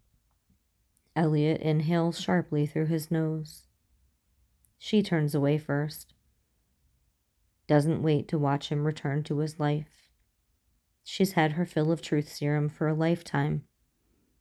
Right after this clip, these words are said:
but she pops the cork on a bottle of Cabernet and pours herself a glass anyway.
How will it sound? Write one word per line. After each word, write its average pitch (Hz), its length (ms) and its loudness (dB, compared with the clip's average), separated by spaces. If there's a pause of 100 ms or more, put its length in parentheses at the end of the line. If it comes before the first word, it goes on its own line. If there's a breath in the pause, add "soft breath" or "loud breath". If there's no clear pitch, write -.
(160)
but 170 140 0
she - 140 0
pops 156 380 -2
the 185 80 -4
cork 156 420 0
on 165 120 2
a 165 60 2
bottle 151 380 2
of 156 120 -6
Cabernet 143 640 0 (520)
and 160 160 2
pours 135 280 0
herself 147 400 -2
a 143 60 0
glass 147 360 -2
anyway. 151 480 -2